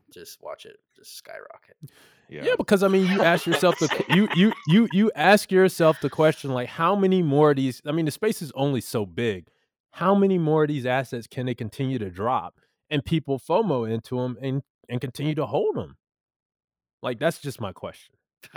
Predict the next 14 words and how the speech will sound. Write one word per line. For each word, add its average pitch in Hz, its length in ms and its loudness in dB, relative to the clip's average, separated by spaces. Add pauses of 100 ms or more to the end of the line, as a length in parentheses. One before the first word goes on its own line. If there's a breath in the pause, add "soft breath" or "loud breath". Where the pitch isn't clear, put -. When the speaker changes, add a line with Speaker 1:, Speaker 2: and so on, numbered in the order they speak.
(120)
Speaker 1:
Oh, 104 60 -14
apparently 123 500 -10
Speaker 4:
Proper - 220 -2
Speaker 1:
more 135 160 2
than, 135 100 2
Speaker 4:
dilution 202 200 4
Speaker 3:
Rhetorical. 254 200 2
Speaker 4:
over 110 100 -4
time. 190 160 4
Speaker 1:
apparently 185 120 6 (160)
Speaker 3:
Rhetorical. 269 240 6
Speaker 1:
more 175 160 4
than 180 180 -4
me. 165 360 -4